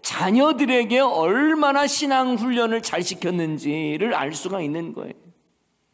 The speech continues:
오늘 본문 오 절 말씀 같은 경우도요, 신명기 칠 장 구 절 말씀을 인용한 기도문이거든요.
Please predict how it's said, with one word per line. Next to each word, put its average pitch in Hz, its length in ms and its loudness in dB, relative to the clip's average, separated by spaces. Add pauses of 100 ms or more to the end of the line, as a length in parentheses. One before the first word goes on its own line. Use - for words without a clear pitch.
(1500)
오늘 226 240 2
본문 247 360 4
오 180 340 2
절 214 240 2
말씀 175 680 -2
같은 160 300 -4
경우도요, 151 800 -2 (240)
신명기 254 720 -2
칠 226 280 -4
장 214 460 -4 (100)
구 143 160 -10
절 185 220 0
말씀을 151 640 -2
인용한 165 680 -2 (220)
기도문이거든요. 139 1000 -2